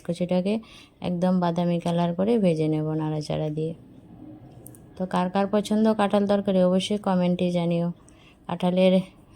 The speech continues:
সিজন তো প্রায় শেষ, এখন পাকা কাঁঠাল গাছে ছিল বলে কাঁচা কাঁঠালটা পেরে নিলাম, ছোট্ট সাইজে ছিল আর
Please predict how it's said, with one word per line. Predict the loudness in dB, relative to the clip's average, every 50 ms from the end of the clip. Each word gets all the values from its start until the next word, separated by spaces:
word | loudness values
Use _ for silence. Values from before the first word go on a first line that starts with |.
| -20 _ -16 -8
সিজন | -6 -4 0 0 2 2 2 0
তো | -2 -2 0
প্রায় | 0 0 0 0 0
শেষ, | 0 0 2 2 0 -2 -4 -4
এখন | -4 -2 -2 -2 0 0
পাকা | -2 0 0 0 0 0
কাঁঠাল | 0 0 0 -2 -2 -2 -4 -8 -14 -20 -20 -20 -20 -20 -20 -20 -20 _ _ _ -6 -4
গাছে | -2 -2 -2 -2 -4 -6 -4 -2
ছিল | 0 2 2 4 4 4
বলে | 2 2 0 0 0
কাঁচা | -2 -2 0 0 0
কাঁঠালটা | 0 0 0 0 0 0 0 0 0 0
পেরে | 0 2 2 2 2 0
নিলাম, | 0 -2 -2 -4 -4
ছোট্ট | -4 -6 -8 -6 -6 -6 -4 -2
সাইজে | -2 -2 0 0 -2 -4
ছিল | -2 -2 0 0 2 2 0 -2 -6 -18 -20 -20 -20 _ _ _ _ _ _
আর | -8 -6 -6 -4 -4 -6